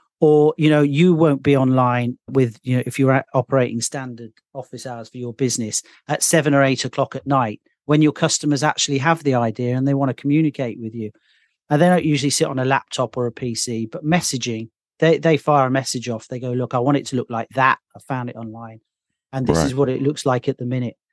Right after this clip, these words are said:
Speaker 1: So you, you've got a lot more potential for getting interest in the first instance, if you will.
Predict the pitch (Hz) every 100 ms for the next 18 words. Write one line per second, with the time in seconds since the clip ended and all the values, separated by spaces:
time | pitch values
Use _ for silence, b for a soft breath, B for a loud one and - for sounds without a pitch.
0 | _ _ - 160 160 160 156 170 160 170
1 | 160 156 175 165 147 139 - 156 143 175
2 | 131 117 - 123 127 - 135 120 _ _
3 | _ _ 160 151 - 127 - - - 131
4 | 120 - 135 131 - 104 - 110 117 110
5 | 104 104